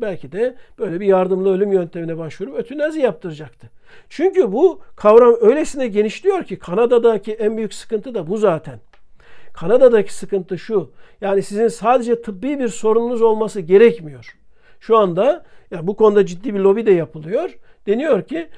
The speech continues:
bu bir haktır. Mesela yalnız olan insanlar var. Tek başına olan insanlar var. İlla bir, e, ne diyelim, kanser olması gerekmiyor ki.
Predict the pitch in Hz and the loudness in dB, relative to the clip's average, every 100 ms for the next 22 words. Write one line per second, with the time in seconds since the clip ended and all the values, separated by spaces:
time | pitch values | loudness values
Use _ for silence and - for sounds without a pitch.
0 | - - - 175 247 262 156 214 269 359 | -20 -20 -12 -6 -2 0 2 -2 0 0
1 | 370 - - - - 185 180 185 185 185 | 0 0 -20 -20 -14 -6 -4 0 2 2
2 | 185 214 240 311 262 220 214 214 233 240 | 4 4 2 2 2 2 0 -4 -6 -6
3 | 339 415 180 117 - _ _ 277 226 202 | -4 -4 -6 -10 -20 _ _ -10 -8 -8
4 | 151 165 180 277 247 208 240 233 247 180 | -10 -8 -6 -4 -6 -8 -8 -8 -8 -10
5 | 147 _ - - 240 214 214 202 202 202 | -16 _ -20 -10 -2 2 4 4 2 -2
6 | _ - - 175 170 175 202 185 185 208 | _ -16 -6 -2 0 2 4 4 4 0
7 | - 208 202 233 226 202 196 180 190 320 | -4 -4 2 4 4 2 -2 -6 -2 2
8 | 403 233 170 - 131 | 2 2 -10 -12 -20